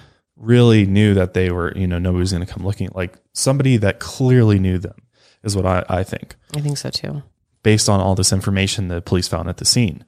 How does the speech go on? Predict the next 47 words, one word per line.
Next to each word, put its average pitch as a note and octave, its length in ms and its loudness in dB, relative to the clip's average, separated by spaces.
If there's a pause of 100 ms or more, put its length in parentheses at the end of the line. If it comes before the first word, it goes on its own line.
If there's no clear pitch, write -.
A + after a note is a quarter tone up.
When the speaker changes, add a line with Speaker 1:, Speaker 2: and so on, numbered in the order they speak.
(440)
Speaker 1:
So A2+ 240 2 (120)
also, C#3+ 300 2
like G#2+ 180 2
I G2 60 0
said, G#2+ 440 2 (120)
Keith B2 260 0
was A2+ 120 0
nowhere G2+ 200 2
to F#2 80 0
be F#2 100 -8
found, A#2 560 0
and C3 480 2
the G#2+ 120 -6
family's G#2 420 0
car, C3+ 400 4
a - 140 -2
nineteen G#2+ 400 -2
eighty-one G2 380 0
red F2+ 200 -4
Plymouth, B2 600 -2
was G2 200 0
gone F#2 220 2
as F#2 120 -4
well, G2 320 2
which G2+ 140 -4
is, G2 140 -2
like, F#2 160 -2
a F#2 60 -2
little, G#2+ 540 2 (120)
little C3+ 220 2
hatchback - 600 -4
vehicle. - 540 -8 (440)
Uh, F#2+ 320 0
Keith C#3 240 0
also B2 220 4
had G#2+ 120 6
a F2 60 2
truck, - 420 0
but G2+ 120 0
that G2 200 0
was G2 300 -2
at - 360 -4
the G2 100 -6
house F2+ 320 -6
parked G2 320 -2
still, - 300 -6
so F#2 340 -4